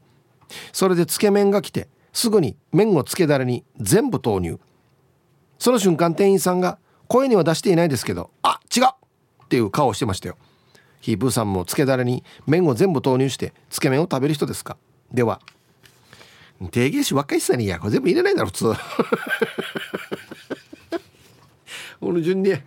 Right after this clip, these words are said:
おじさんよ。全然空気読めない。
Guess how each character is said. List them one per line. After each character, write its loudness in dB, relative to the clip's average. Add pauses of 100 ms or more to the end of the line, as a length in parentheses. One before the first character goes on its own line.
(500)
お 2
じ -2
さ 0
ん 0
よ。 2 (640)
全 4
然 2
空 2
気 0
読 2
め 0
な 0
い。 -8